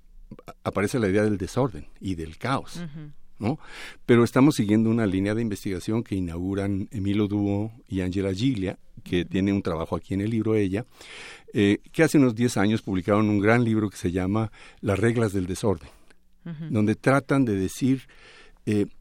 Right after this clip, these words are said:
Speaker 1: cuál es el orden que subyace a este aparente desorden.
Speaker 2: Ujú.
Speaker 1: Entonces seguimos esa línea de investigación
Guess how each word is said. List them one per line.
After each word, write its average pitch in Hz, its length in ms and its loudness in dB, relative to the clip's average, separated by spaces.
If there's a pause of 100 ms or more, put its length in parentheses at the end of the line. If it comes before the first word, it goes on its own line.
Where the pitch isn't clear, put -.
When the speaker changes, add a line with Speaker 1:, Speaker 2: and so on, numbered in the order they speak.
(260)
Speaker 1:
cuál 156 220 -4
es 151 160 0
el 127 120 2
orden 151 280 4
que 123 120 -2
subyace 123 680 -2
a 110 80 0
este 110 240 -4
aparente 104 500 -2
desorden. 92 500 -2 (520)
Speaker 2:
Ujú. 151 360 -12
Speaker 1:
Entonces 123 320 2
seguimos 135 460 6
esa 127 180 0
línea 123 240 2
de 127 60 2
investigación 131 760 0